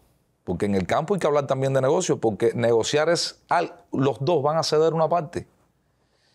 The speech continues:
Y entonces, cuando eso se, se, eh, eh, conceptualmente lo vemos así, yo creo que el campo despega. Yo creo que es muy importante esto para que los jóvenes se sientan incentivados a ir a trabajar al campo.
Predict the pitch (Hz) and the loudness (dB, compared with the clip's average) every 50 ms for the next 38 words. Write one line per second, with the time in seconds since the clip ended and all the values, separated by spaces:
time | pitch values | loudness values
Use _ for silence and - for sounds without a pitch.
0 | _ _ _ - - 120 113 143 143 - 175 - - 135 135 131 131 127 127 160 | _ _ _ -6 -4 -4 -2 0 0 0 -2 -2 0 0 0 0 0 2 2 2
1 | 208 208 208 175 - 165 147 - - - 139 123 - - 117 117 - - 120 110 | 2 2 0 0 2 2 2 2 0 -2 -2 0 2 2 4 4 4 4 2 0
2 | 92 - - 147 147 117 - 147 113 113 - 190 196 160 143 139 131 107 92 98 | 0 0 -2 -2 0 0 0 0 -2 -2 -2 -2 -2 0 0 -2 -2 0 0 0
3 | 98 101 117 143 156 156 139 135 127 - 175 175 156 - - - - - _ _ | 2 2 2 2 2 2 0 0 0 0 0 -2 -2 -4 -12 -20 -20 -20 _ _
4 | _ _ _ _ _ - - - 101 110 123 156 151 151 - 123 113 - 135 143 | _ _ _ _ _ -14 -10 -4 -2 -2 0 2 0 0 0 0 -2 0 -2 -2
5 | 135 - 120 104 90 - - 95 92 87 87 - - - - _ _ _ _ _ | -2 0 0 0 0 -2 -4 -4 -2 -2 -4 -6 -10 -16 -20 _ _ _ _ _
6 | _ _ _ _ _ _ - 127 151 170 165 - 165 135 131 151 156 139 - 120 | _ _ _ _ _ _ -4 0 0 0 0 0 -2 -2 0 0 0 0 0 -2
7 | 104 92 117 123 113 - 110 110 - - 101 90 98 92 98 92 107 101 98 110 | 0 0 -2 0 2 2 2 2 2 0 -2 0 0 0 0 0 0 0 2 2
8 | 135 151 147 120 107 110 - 135 131 120 127 123 113 107 98 110 98 92 104 107 | 2 0 0 0 -2 -2 -2 -2 -2 -2 -2 -2 -2 -2 -2 -2 -2 0 2 2
9 | 123 131 123 110 110 123 127 113 98 107 104 98 104 104 104 92 82 98 98 90 | 4 4 4 2 2 2 0 0 0 0 0 2 2 0 -2 -2 -2 -4 -4 -2
10 | 92 87 | -4 -8